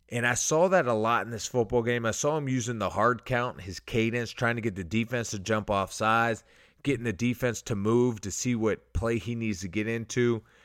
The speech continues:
He did a very good job with that. I saw him execute a good two-minute drive at the end of the first half. He knew the situation. He knew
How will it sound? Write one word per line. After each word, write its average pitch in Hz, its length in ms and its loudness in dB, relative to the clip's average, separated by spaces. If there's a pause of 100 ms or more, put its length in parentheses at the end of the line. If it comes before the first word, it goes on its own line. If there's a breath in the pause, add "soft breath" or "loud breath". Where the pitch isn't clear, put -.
(540 soft breath)
He 123 120 -4
did 139 200 0
a 113 60 0
very 123 460 2
good 120 220 0
job 113 300 4
with 95 100 -4
that. 85 160 -2
I 90 100 -2
saw 120 200 -4
him 113 100 -4
execute 117 580 -4 (280 soft breath)
a 95 100 -6
good 123 420 0
two-minute 123 520 -2
drive 113 320 2
at 110 100 -4
the 110 100 -2
end 110 120 -2
of 107 80 -6
the 98 80 -4
first - 420 -2
half. 113 380 2 (220 soft breath)
He 104 140 -10
knew 120 240 0
the 135 120 0
situation. 113 880 -2
He 101 160 -6
knew 123 340 0